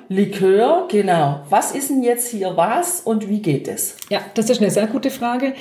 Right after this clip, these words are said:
Speaker 2: Das, äh, werde ich auch sehr häufig gefragt und ist wirklich auch grundsätzlich die ganz wichtige Geschichte. Ein Edelbrand ist das, was der typische Landwirt oder Obstbrenner herstellt.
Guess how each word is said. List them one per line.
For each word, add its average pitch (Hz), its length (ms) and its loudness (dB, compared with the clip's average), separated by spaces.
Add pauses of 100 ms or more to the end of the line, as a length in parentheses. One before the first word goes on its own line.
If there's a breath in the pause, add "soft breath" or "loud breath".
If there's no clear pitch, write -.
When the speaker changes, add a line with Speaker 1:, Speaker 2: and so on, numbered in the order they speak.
(160 loud breath)
Speaker 2:
Das, - 240 -4
äh, 196 220 2
werde 196 120 4
ich 196 120 -4
auch 220 160 0
sehr 202 200 -2
häufig 202 280 -2
gefragt 202 400 -4
und 196 100 -2
ist - 140 -2
wirklich 196 340 -2
auch - 240 -4 (180)
grundsätzlich 240 880 0
die 185 80 -10
ganz 208 240 0
wichtige 170 600 -2
Geschichte. 180 400 0
Ein 214 420 -2
Edelbrand 269 760 2 (340 loud breath)
ist 233 200 -2
das, 220 200 0
was 202 140 -4
der 208 120 -2
typische 220 380 -2
Landwirt 220 560 0
oder 196 200 0
Obstbrenner 196 1040 -2
herstellt. 175 640 -2